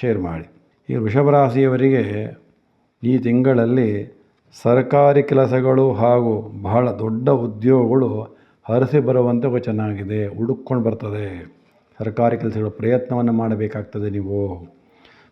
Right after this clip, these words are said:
ಮತ್ತು ದೇಶ ವಿದೇಶಗಳಲ್ಲಿ ಉದ್ಯೋಗ ಮಾಡುವಂತಹ ಅವಕಾಶಗಳು ಕೂಡಿ ಬರ್ತದೆ. ಹೆಚ್ಚು ಪ್ರಯತ್ನವನ್ನು ಮಾಡಿರಿ, ಯಾಕೆ ನಿಮ್ಮ ದಶಮ ಸ್ಥಾನಕ್ಕೆ ರವಿ ಕೂತಿದ್ದಾನೆ. ಹಾಗಾಗಿ ಎಲ್ಲ ಕೆಲಸ ಕಾರ್ಯಗಳು ಸುಲಭವಾಗಿ ಆಗುವಂತಹ ಯೋಗ ಚೆನ್ನಾಗಿದೆ ನಿಮಗೆ.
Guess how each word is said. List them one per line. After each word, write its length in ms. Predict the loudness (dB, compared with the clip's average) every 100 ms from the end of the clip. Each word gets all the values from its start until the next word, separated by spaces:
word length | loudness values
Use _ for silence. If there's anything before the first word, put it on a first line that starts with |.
| -4
ಮತ್ತು 300 | -2 0 2
ದೇಶ 280 | 4 4 4
ವಿದೇಶಗಳಲ್ಲಿ 840 | 4 6 4 4 4 4 4 4
ಉದ್ಯೋಗ 560 | 2 -2 2 4 4 4
ಮಾಡುವಂತಹ 680 | 2 2 2 2 0 0
ಅವಕಾಶಗಳು 560 | -2 -2 0 0 0 -2
ಕೂಡಿ 200 | -4 -4
ಬರ್ತದೆ. 760 | -4 -4 -4 -2 -2 -4 -8 -20 _ _ _ _ -12
ಹೆಚ್ಚು 240 | -8 -6
ಪ್ರಯತ್ನವನ್ನು 600 | -4 -2 -2 -2 -2 0
ಮಾಡಿರಿ, 680 | 0 -2 -2 -4 -4 -10 -14
ಯಾಕೆ 180 | -10 -6
ನಿಮ್ಮ 200 | -4 -4
ದಶಮ 340 | -6 -8 -8
ಸ್ಥಾನಕ್ಕೆ 680 | -10 -8 -8 -6 -6 -4 -4
ರವಿ 240 | -4 -6
ಕೂತಿದ್ದಾನೆ. 840 | -6 -8 -8 -10 -8 -10 -12 -16 _ _ _ _ _ _
ಹಾಗಾಗಿ 800 | -6 -2 2 2 2 0 0 -2
ಎಲ್ಲ 380 | -2 0 2 2
ಕೆಲಸ 280 | 2 0 0
ಕಾರ್ಯಗಳು 720 | 0 2 2 0 -4 -10 _ _
ಸುಲಭವಾಗಿ 640 | 0 2 4 4 4 4 2
ಆಗುವಂತಹ 840 | 2 2 2 0 0 0 0 -2
ಯೋಗ 160 | -2 -2
ಚೆನ್ನಾಗಿದೆ 460 | -2 -2 -2 0
ನಿಮಗೆ. 640 | -2 -4 -2 -4 -6 -10